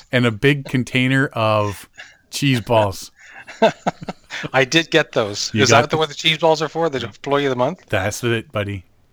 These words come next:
Speaker 2: Awesome.
Speaker 1: Employee of the Month. Cheese balls and beer. <laughs>
Speaker 2: Sean and his wife dropped off, uh, cheese balls and, uh, and, uh,
Speaker 1: Some
Speaker 2: beer.
Speaker 1: beer,
Speaker 2: So
Speaker 1: yeah.
Speaker 2: the beer is Christine Nygarth's beer that she dropped off to us at the, uh,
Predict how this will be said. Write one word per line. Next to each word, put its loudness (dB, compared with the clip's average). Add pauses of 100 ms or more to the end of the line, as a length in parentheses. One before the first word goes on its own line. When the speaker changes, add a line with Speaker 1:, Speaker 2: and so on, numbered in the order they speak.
Speaker 2:
Awesome. 4
Speaker 1:
Employee 4
of 2
the 0
Month. 0
Cheese -2
balls 2
and -2
beer. -4 (680)
<laughs> -8
Speaker 2:
Sean 6
and 6
his 2
wife 4
dropped 0
off, 0
uh, 0
cheese -8
balls -2
and, -2
uh, 4 (520)
and, 2
uh, 4
Speaker 1:
Some -16
Speaker 2:
beer. 6
Speaker 1:
beer, 4
Speaker 2:
So 0
Speaker 1:
yeah. 0
Speaker 2:
the -2
beer -2
is 0
Christine -2
Nygarth's 0
beer -4
that -2
she 0
dropped 2
off 0
to -6
us -4
at -8
the, -6
uh, -2